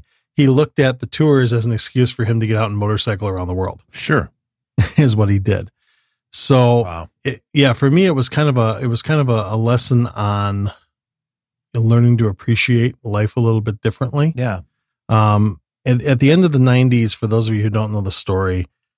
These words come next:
Speaker 1: um, right after their, their Test for Echo tour, uh, was it ninety-seven, ninety-eight?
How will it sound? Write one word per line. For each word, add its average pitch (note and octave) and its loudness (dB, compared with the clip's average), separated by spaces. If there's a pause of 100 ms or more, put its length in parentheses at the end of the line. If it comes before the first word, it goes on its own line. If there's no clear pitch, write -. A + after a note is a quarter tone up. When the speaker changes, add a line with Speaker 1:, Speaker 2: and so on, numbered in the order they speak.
(140)
Speaker 1:
um, G2 -2
right A2+ 4
after A#2+ 2
their, G#2+ 2
their G#2 -2
Test - -2
for G2 -2
Echo G2 -4
tour, F2 -8 (280)
uh, F2+ -2
was G2 -4
it F#2 -6
ninety-seven, G2+ 0
ninety-eight? G2+ 2